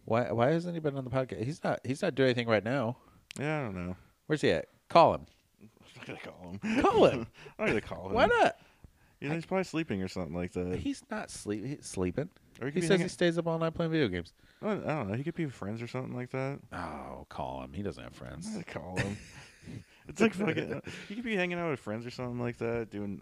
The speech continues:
Speaker 2: hoodlum stuff or something.
Speaker 1: Doing hood rat shit.
Speaker 2: Yeah.
Speaker 1: <laughs> Doing hood rat shit with my friends.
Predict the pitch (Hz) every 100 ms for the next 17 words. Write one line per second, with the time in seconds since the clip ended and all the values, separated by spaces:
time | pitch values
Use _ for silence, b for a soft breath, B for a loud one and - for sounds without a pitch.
0 | - 104 98 104 - 110 104 - 98 110
1 | 104 107 110 - 98 85 110 104 101 101
2 | - 113 - - 113 87 92 - 135 104
3 | - 123 113 160 104 - 120 110 120 117
4 | 160 131 113 -